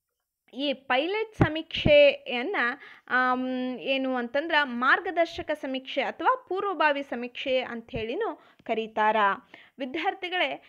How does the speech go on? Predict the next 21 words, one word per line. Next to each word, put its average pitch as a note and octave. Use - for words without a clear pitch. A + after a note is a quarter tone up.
ನಿಮಗೆ E4+
ಈ D4
ಪೈಲಟ್ D#4
ಸಮೀಕ್ಷೆಯು A3
ಬಹಳ C#4
ಸುಲಭವಾಗಿ F4+
ಅರ್ಥ -
ಮಾಡ್ಕೊಳ್ಳಿಕ್ಕೆ C#4+
ನಾನು D4
ಒಂದು B3+
ಉದಾಹರಣೆಯನ್ನ C#4+
ಹೇಳಲಿಕ್ಕೆ A#3+
ಇಷ್ಟಪಡ್ತೇನೆ. G3+
ಈಗಾಗಲೇ F4
ನೀವು F4+
ಎಸ್ -
ಎಸ್ D#4+
ಎಲ್ F4
ಸಿಯನ್ನ C4
ಮುಗಿಸಿದ್ದೀರಿ, A3
ಹೌದಾ? C4